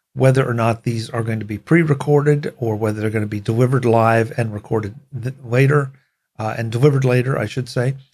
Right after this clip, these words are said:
Uh, you can buy a, a video pass, uh, so that you can watch the recorded sessions, but it, it appears that right now, the way it's being promoted, that everything on the date and time that it will be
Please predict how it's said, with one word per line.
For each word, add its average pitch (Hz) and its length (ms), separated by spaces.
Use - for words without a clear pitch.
Uh, 117 240
you 127 160
can 160 340
buy 123 320
a, 113 420
a 110 100
video 117 460
pass, 110 540
uh, 110 280
so 117 280
that 110 240
you 123 80
can 110 160
watch 110 300
the 107 80
recorded 135 400
sessions, 131 600
but 117 300
it, 127 160
it 123 140
appears 123 600
that 110 200
right 135 260
now, 139 300
the 113 120
way 110 220
it's 123 140
being 127 280
promoted, 127 520
that 135 220
everything 135 680
on 131 220
the 120 280
date 131 300
and 123 160
time 127 300
that 120 120
it 117 240
will 120 160
be 113 340